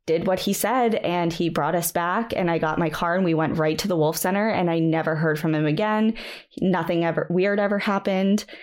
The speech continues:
And he was, like, younger. He was around our age. He wasn't an old man or anything, but still, like, that is the,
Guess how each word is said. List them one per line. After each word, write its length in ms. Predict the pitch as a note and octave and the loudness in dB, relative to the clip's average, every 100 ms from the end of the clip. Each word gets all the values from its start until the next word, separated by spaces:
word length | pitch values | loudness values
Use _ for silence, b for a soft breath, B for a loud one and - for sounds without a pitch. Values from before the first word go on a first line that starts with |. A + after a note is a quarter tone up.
| B B | B B
And 120 | - C#4 | -4 0
he 140 | F4 | 2
was, 220 | D#4 C#4+ | 0 0
like, 200 | A#3 A3+ | 0 0
younger. 440 | G3+ E3+ D#3+ - - | 0 0 0 0 0
He 140 | G#3+ | 0
was 220 | G3 - - | 0 -2 -2
around 400 | F3 D3+ D3+ D3+ | 0 2 2 2
our 200 | D3+ D3 | 2 2
age. 440 | - D3 D#3+ - | 2 2 0 -2
He 160 | - G3 | 0 2
wasn't 300 | E3 E3+ D#3 | 2 2 2
an 140 | D#3+ - | 2 2
old 320 | D#3+ D#3 D#3 | 2 4 2
man 320 | D#3 D3 C#3+ | 2 2 2
or 100 | D3 | 2
anything, 460 | C#3+ D#3+ D#3+ E3 E3 | 2 0 0 -2 0
but 160 | F#3 | -2
still, 640 | - - - - F3 F#3+ A3+ | -2 -2 -2 0 2 2 2
like, 220 | G#3 G#3 G3+ | 0 0 0
that 260 | E3 F3+ | 0 0
is 200 | A#3 A3+ | -2 -2
the, 200 | - B3+ | -6 -8